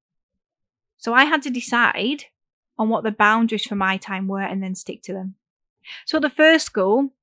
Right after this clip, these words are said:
I turned up to the staff meeting in the first week, I gave them everything and more.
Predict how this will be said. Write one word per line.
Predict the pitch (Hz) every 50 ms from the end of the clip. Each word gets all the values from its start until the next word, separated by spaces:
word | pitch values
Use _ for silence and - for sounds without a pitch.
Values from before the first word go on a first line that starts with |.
| _ _
I | - 233 247
turned | - - - 269 269 247 233
up | 214 226
to | - 208
the | 202
staff | 196 - - 202 - - -
meeting | 202 196 196 - - 202
in | 196 190
the | 190 190
first | - 196 190 185 - -
week, | 208 247 285 - - - _ _ _ _ _ _ _ _ _ _ _ _ -
I | 233
gave | 220 247 254 262 247
them | 247 233
everything | 226 240 262 277 269 294 302 285 - - 302 277 269
and | 254 240
more. | 196 185 175 185 196 -